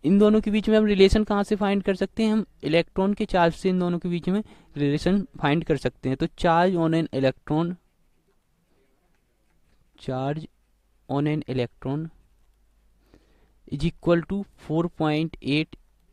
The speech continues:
into ten to the power minus ten state coulomb। ओके, और सीजीएस यूनिट में इतना चार्ज रहता है इलेक्ट्रॉन पर। Similarly, charge on an electron,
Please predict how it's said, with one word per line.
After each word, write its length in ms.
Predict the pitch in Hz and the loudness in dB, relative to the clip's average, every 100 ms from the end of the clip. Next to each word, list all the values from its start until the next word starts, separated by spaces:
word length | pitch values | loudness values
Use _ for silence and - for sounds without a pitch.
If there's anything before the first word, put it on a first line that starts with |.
| - | -6
into 280 | 131 151 - | -6 -6 -2
ten 180 | 147 139 | 0 0
to 140 | 151 151 | -2 -6
the 100 | 156 | 0
power 320 | 151 143 139 | 2 2 2
minus 440 | 135 135 160 - - | 0 0 0 -2 -4
ten 440 | 139 165 180 139 - | -2 -2 -4 -2 -2
state 280 | - 147 - 120 | 0 -2 -4 -8
coulomb। 260 | 113 107 - | -6 -6 -8
ओके, 200 | 135 165 | -6 -2
और 140 | 151 | -2
सीजीएस 680 | 143 143 139 147 151 147 - | -2 -6 -6 -2 -2 -2 -4
यूनिट 300 | 127 127 131 | -4 -2 -2
में 120 | 147 | -4
इतना 360 | 147 139 139 175 _ _ _ _ - | -4 -4 -6 -8 _ _ _ _ -6
चार्ज 260 | 131 135 139 | -2 0 0
रहता 280 | 120 113 | -2 0
है 60 | 127 | -2
इलेक्ट्रॉन 420 | 113 110 - 113 | -2 -4 -6 -8
पर। 220 | - 113 - _ _ | -8 -10 -12 _ _
Similarly, 520 | - 147 151 156 160 - | -4 0 2 2 0 0
charge 420 | 131 135 147 151 | 2 4 2 2
on 80 | 156 | 0
an 220 | 151 - | -2 -2
electron, 520 | 131 123 - 147 151 | -2 -2 -4 -4 -4